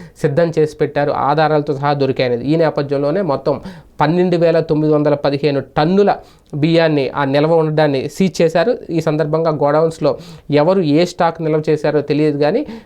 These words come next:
ఖచ్చితంగా దాని మీద ఎంక్వైరీ అయితే చేసి, వాళ్ళనైతే విడిచిపెట్టేది లేదు అంటూ తాజాగా ఆయన, ఆ, సంచలన వ్యాఖ్యలు చేశారు. ప్రధానంగా,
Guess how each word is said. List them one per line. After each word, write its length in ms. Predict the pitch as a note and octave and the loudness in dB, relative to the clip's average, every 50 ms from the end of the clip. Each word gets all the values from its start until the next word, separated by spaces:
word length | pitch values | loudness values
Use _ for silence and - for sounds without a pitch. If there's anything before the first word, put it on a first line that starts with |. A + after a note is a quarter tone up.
| - - E3+ | -8 -2 -2
ఖచ్చితంగా 440 | D#3 - - - F3+ F3 F3+ G3+ | -2 -2 -2 -2 -2 0 0 2
దాని 220 | F3+ D#3+ D3+ D3 D3+ | 2 2 2 2 2
మీద 180 | D#3 D#3 D3 C#3+ B2 - - - - _ - D3 | 2 2 2 2 0 -2 -6 -18 -20 _ -4 -2
ఎంక్వైరీ 340 | D3+ D#3 D3+ F3 F3 E3 E3 | 0 0 2 2 2 2 2
అయితే 240 | E3 D#3 E3 D3+ D#3 - | 2 0 -2 -8 -4 -2
చేసి, 260 | D3+ D3+ D3+ D3+ A#3 G#3 | -2 -2 0 0 -2 -2
వాళ్ళనైతే 520 | C#3 C#3 C#3 C#3+ D3+ D3+ D3+ D3 D3 E3+ | 0 0 0 0 2 2 0 0 0 0
విడిచిపెట్టేది 800 | D#3+ D3+ D#3 F3+ F3 - - - F3 E3+ - - E3+ D#3+ D3 D3+ | 2 2 2 0 0 -4 -2 -2 -2 0 0 0 0 2 2 2
లేదు 420 | C#3+ C#3 C#3+ D#3 E3 D#3+ E3 E3 | 2 4 4 4 4 4 2 2
అంటూ 340 | D#3+ D#3 D3+ E3 D3+ - - - - - | 2 2 0 -2 -2 -4 -6 -10 -4 -2
తాజాగా 320 | C#3 C#3+ D3+ D3+ D3+ C#3 | 0 2 2 2 2 2
ఆయన, 220 | C3+ C3+ C3 A#2+ - - - - - _ - C3+ | 2 2 0 -2 -6 -8 -20 -20 -20 _ -4 -2
ఆ, 300 | C3 B2+ B2 A#2+ A#2+ B2+ - | -2 0 0 0 0 0 0
సంచలన 300 | D3+ D3 C#3+ E3+ E3 D#3 | 0 0 0 0 0 2
వ్యాఖ్యలు 360 | C3+ C#3 C3+ C#3 - E3 D3+ | 2 0 0 0 0 -2 0
చేశారు. 320 | D3 D3 C#3+ - D#3+ F#3 G3+ | 2 0 0 0 -2 -2 -2
ప్రధానంగా, 540 | - D3 C#3 D3+ D3 D3+ D3+ D3 C#3 B2 | -2 -2 0 0 0 2 2 2 0 0